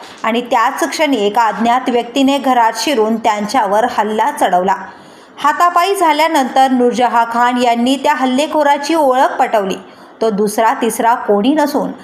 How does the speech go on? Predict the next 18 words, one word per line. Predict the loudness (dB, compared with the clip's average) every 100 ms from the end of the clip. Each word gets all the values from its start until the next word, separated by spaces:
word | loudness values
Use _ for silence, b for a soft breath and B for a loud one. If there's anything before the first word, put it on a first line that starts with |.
| B B
तिचाच | -2 0 0 0 0
भाचा | 0 0 0 -2 -2 -2
तबरेज | -2 0 0 0 -2
बिस्मिल्ला | -2 0 2 2 2 0
खान | -2 -4 -4
पठाण | -2 -2 0 -4
होता. | -2 -2 -2 -6 B B B -6
फेस | -4 0 2
मास्क | 2 0 -4
आणि | -4 -2 -2
हातमोज्यांचा | 0 0 2 2 0 0 0 2
वापर | 2 2 2 0
करून | 0 0 0
तो | 2
आपली | 2 2 0
ओळख | 2 2 2 0
लपवत | 0 0 -2 -2
होता. | -2 0 0 -2